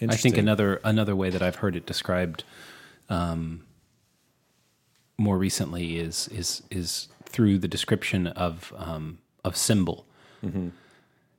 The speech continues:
Speaker 2: and the observation that a symbol is what cannot be articulated.
Speaker 1: Yeah.
Speaker 2: It's the, it's the rep-, representation of what we can't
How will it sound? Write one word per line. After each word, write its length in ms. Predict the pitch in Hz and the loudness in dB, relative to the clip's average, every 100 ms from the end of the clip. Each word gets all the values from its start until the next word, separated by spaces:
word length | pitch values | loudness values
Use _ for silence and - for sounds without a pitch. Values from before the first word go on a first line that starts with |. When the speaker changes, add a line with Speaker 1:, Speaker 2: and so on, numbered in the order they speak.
| _ - | _ 0
Speaker 2:
and 340 | 98 90 87 | 2 2 2
the 320 | 92 87 87 - | 0 0 0 0
observation 580 | 98 - 92 90 - 85 | -2 2 2 2 2 0
that 200 | 78 - - | -2 -6 -4
a 60 | 101 | 0
symbol 680 | - 135 143 92 85 90 - - _ _ _ _ _ _ _ _ | 6 10 10 10 4 2 -6 -20 _ _ _ _ _ _ _ _
is 340 | 120 117 110 | 10 10 8
what 280 | 95 98 - | 4 2 2
cannot 540 | - 113 104 95 90 - | 0 2 4 4 4 0
be 140 | 87 | -2
articulated. 720 | 78 - 98 - 85 85 - - _ _ | -2 -2 -2 -2 -10 -10 -16 -20 _ _
Speaker 1:
Yeah. 180 | 101 80 - - - - _ - | 0 0 -2 -18 -20 -20 _ -2
Speaker 2:
It's 240 | 110 - | 0 2
the, 200 | - 90 - - | 0 -2 -4 -6
it's 160 | - - | -4 -2
the 100 | 92 | 2
rep-, 260 | 101 95 - | 4 2 4
representation 840 | 120 123 98 98 95 104 - 95 | 4 4 2 2 2 2 2 -2
of 80 | 85 | -2
what 200 | 87 90 | 0 0
we 140 | 92 87 | -2 -4
can't 440 | - 104 95 | 0 0 0